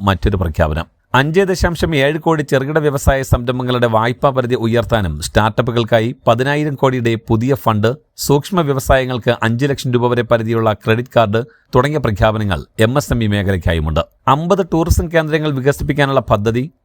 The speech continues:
മെഡിക്കൽ ടൂറിസം വികസന പദ്ധതി എന്നിവ ടൂറിസം മേഖലയ്ക്കും. കയറ്റുമതി, ഖനനം, കപ്പൽ നിർമ്മാണം, വ്യോമയാനം തുടങ്ങിയ മേഖലകൾക്കും പദ്ധതികൾ ആസൂത്രണം ചെയ്തിട്ടുണ്ട്. വ്യവസായ മേഖലയ്ക്ക് നിരവധി പ്രശ്നങ്ങൾ ഉയർത്തുന്ന നിയന്ത്രണ ചട്ടങ്ങൾ പരിഷ്കരിക്കാൻ നടപടി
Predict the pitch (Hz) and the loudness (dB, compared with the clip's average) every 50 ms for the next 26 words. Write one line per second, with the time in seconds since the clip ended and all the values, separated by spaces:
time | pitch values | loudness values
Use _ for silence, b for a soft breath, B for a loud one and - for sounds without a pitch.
0 | - 120 131 135 147 139 - 175 156 147 160 151 135 - - 135 131 123 120 123 | -2 0 2 2 2 0 -2 -2 0 0 0 0 0 0 -2 -2 0 0 0 0
1 | 131 - - 139 131 123 123 113 117 117 120 131 170 - _ _ - 127 123 127 | 0 0 0 0 0 0 0 0 0 0 -2 -2 -4 -8 _ _ 0 2 2 2
2 | 131 127 120 104 - 127 120 127 135 120 - 95 92 92 90 87 87 85 78 92 | 2 0 0 0 0 -2 -2 0 -2 -2 -2 0 0 0 0 0 0 -2 -2 -4
3 | 82 - _ _ _ b b b b b b b - 120 123 127 120 - 139 131 | -6 -8 _ _ _ b b b b b b b 0 2 2 2 0 0 0 0
4 | 123 123 131 131 131 - - 123 120 120 127 127 131 151 - _ _ - - 127 | 0 0 -2 -4 -4 -2 0 0 0 0 0 -2 -2 -4 -6 _ _ 0 0 0
5 | - - 151 143 131 127 123 123 120 120 120 135 175 - - 113 117 120 123 127 | 0 0 -2 0 0 0 0 0 0 0 -2 -4 -6 -4 0 2 2 2 2 0
6 | 139 139 127 120 113 110 104 98 101 - 131 127 127 143 147 143 123 120 117 110 | -2 -2 0 0 0 0 -2 -4 -2 -2 0 0 0 0 -2 -2 0 0 0 0
7 | 123 117 107 110 107 - 101 92 87 110 104 95 110 104 107 98 101 98 - - | 0 0 -2 -2 -2 -2 -4 -2 0 0 0 0 0 -2 0 0 0 -2 0 -2
8 | 101 101 101 - - 104 92 98 95 90 82 82 87 78 82 - 87 82 82 82 | 0 0 0 0 -2 -2 -2 0 0 0 0 0 -2 -2 -2 -2 0 0 0 -2
9 | - _ _ - - 139 139 156 156 - 190 190 196 190 175 175 165 170 170 160 | -4 _ _ 0 2 2 2 2 0 2 2 2 2 2 -2 -2 0 0 -2 -2
10 | 160 170 160 151 131 123 127 135 147 170 151 123 - - 135 131 - - 165 160 | -2 -2 -2 0 0 0 0 0 0 -2 -2 -4 -2 0 0 0 0 -2 -2 -2
11 | 156 143 135 139 135 - - 139 127 131 131 - - 117 120 123 131 135 147 151 | 0 0 0 0 0 -2 -2 -2 0 0 0 -2 -2 -2 0 0 0 0 0 0
12 | 151 143 - 131 127 135 127 127 127 127 - 113 107 113 - - 120 117 - 101 | 0 0 0 0 0 0 -2 -2 0 0 0 0 2 0 0 0 -2 -2 0 -2
13 | 87 78 82 104 107 113 120 127 131 131 127 123 | -2 -2 0 0 0 2 2 0 0 -2 -2 -2